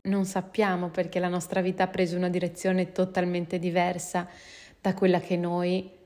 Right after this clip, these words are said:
mentalmente ci eravamo programmati. Liberiamoci di questo e liberiamo la nostra vita. Lasciamo che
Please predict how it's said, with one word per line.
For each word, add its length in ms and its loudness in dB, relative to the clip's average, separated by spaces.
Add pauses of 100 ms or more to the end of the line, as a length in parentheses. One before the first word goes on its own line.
mentalmente 760 4
ci 80 -10
eravamo 320 0
programmati. 840 -6 (1080)
Liberiamoci 720 2
di 120 -4
questo 460 -4
e 80 2
liberiamo 560 0
la 140 0
nostra 360 -6
vita. 480 -10 (1000)
Lasciamo 520 0
che 300 -2